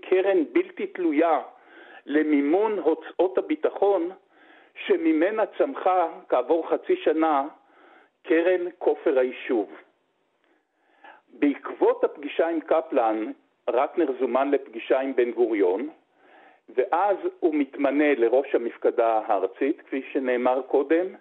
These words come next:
והוא מתחיל את המאבק שלו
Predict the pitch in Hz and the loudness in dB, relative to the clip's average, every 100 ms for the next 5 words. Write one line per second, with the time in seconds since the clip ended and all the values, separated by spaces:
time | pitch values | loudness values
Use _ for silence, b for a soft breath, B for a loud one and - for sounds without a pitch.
0 | b b b b b b - - 147 175 | b b b b b b -20 -2 2 4
1 | 190 185 - _ 156 202 185 - 190 196 | 2 0 -10 _ 0 2 0 0 0 2
2 | 151 139 139 127 113 107 - - - 127 | -2 -2 -2 2 0 0 -2 -2 -4 -2
3 | 107 107 | 2 0